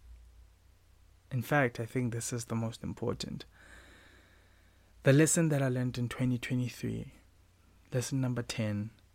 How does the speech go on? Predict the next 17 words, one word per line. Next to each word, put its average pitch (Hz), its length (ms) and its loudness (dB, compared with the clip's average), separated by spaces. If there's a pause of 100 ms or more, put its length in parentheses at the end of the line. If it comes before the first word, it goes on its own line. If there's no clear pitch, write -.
(720)
is - 180 0
Kaizen. 113 760 0 (720)
Now, 120 120 4
Kaizen 139 560 2
is 123 160 -2
a 117 40 -6
Japanese 123 760 -4 (400)
methodology 113 880 -2 (720)
that 120 560 0 (500)
translates 123 840 0
to 113 540 0 (300)
improve 123 720 2 (880)
always, 117 400 4
or 110 80 -4
continuous 123 800 4
improvement, - 580 -2
rather. - 400 -8